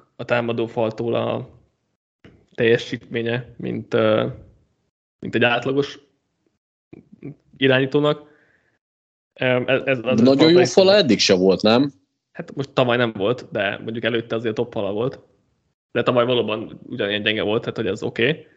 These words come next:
Speaker 1: De tavaly huszadik is volt I P per playben a-, az offense, tehát hogy az, az mondjuk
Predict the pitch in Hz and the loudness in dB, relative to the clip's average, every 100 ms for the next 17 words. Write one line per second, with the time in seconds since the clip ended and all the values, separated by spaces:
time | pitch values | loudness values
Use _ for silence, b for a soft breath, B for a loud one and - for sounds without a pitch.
0 | b b b _ 120 120 117 123 135 117 | b b b _ -6 0 0 2 0 -2
1 | 110 113 120 113 123 107 101 110 110 123 | -4 -4 -4 -4 -4 -2 -2 -2 -2 -4
2 | 113 95 107 - - 107 120 107 - 113 | -2 -4 -6 -8 -6 -4 -2 -2 -2 -4
3 | 117 95 92 98 104 - _ - - - | -2 -4 -4 -6 -6 -8 _ -20 -20 -20
4 | - _ _ - 117 113 107 | -20 _ _ -12 -2 0 0